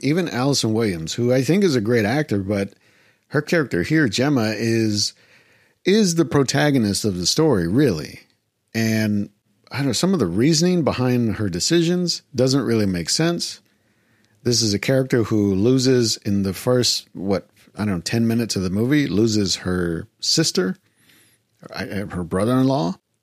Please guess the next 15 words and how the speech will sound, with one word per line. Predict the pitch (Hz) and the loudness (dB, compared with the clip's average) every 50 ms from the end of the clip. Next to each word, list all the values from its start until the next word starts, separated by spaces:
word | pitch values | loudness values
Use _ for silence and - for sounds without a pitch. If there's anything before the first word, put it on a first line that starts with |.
| _ _ _ _ _ _ _ | _ _ _ _ _ _ _
And | - 113 113 117 117 113 113 113 110 - _ _ _ _ _ _ _ _ _ _ _ _ _ _ - | -2 -2 0 0 0 0 0 -2 -2 -6 _ _ _ _ _ _ _ _ _ _ _ _ _ _ -16
for | - - - - - 120 120 117 120 120 123 123 - - _ _ - | -16 -14 -14 -8 -2 0 2 4 4 4 4 2 0 -2 _ _ -4
almost | 127 156 196 208 214 196 - - | -2 -2 0 0 0 0 0 0
the | - 147 | 0 2
entire | 131 120 - - - 143 156 156 160 156 156 151 143 131 123 123 - _ _ _ _ _ _ _ | 2 0 0 0 0 2 2 4 4 4 4 2 2 0 -2 -6 -10 _ _ _ _ _ _ _
length | - 120 117 135 143 127 - | -2 2 2 2 2 2 2
of | 127 107 104 | 0 2 2
this | 120 110 - - | 2 0 2 2
movie, | 110 110 110 95 87 82 80 78 78 - _ _ _ _ _ _ _ _ _ _ | 2 2 2 2 0 -2 -4 -6 -8 -12 _ _ _ _ _ _ _ _ _ _
doesn't | - 147 170 165 196 180 | 0 2 2 2 2 0
really | 127 151 151 151 147 135 | 2 2 4 4 4 2
seem | - - 143 135 127 | 2 2 2 2 2
to | 123 | 2
express | 113 104 - - - 131 123 117 101 - - - | 2 0 -2 -2 0 2 2 2 2 0 -2 -4
any, | - 113 117 120 120 117 113 110 107 98 - | -2 0 0 2 2 2 2 0 0 -4 -8